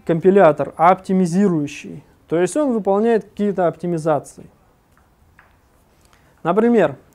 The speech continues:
вот у нас есть такая программа, мы ее компилируем.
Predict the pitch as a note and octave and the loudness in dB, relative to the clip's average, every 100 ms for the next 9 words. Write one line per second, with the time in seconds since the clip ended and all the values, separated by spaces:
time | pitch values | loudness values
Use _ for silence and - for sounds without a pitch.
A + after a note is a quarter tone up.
0 | _ - - F3+ G#3 G3+ G3+ F3+ G3 F#3 | _ -20 -8 -2 0 2 0 -2 -2 -2
1 | F#3 F3 G3+ D#3 E3+ E3+ A3 D#4+ C#4+ B3+ | -2 -4 0 -2 0 -2 -2 -2 -4 -6
2 | - _ _ _ _ _ _ _ _ _ | -12 _ _ _ _ _ _ _ _ _
3 | _ _ _ _ - D#3 G#3 B3 A3+ G3+ | _ _ _ _ -10 0 2 4 2 0
4 | F#3+ G3+ G3+ E3+ C#3+ C#3+ | -2 0 2 2 0 -8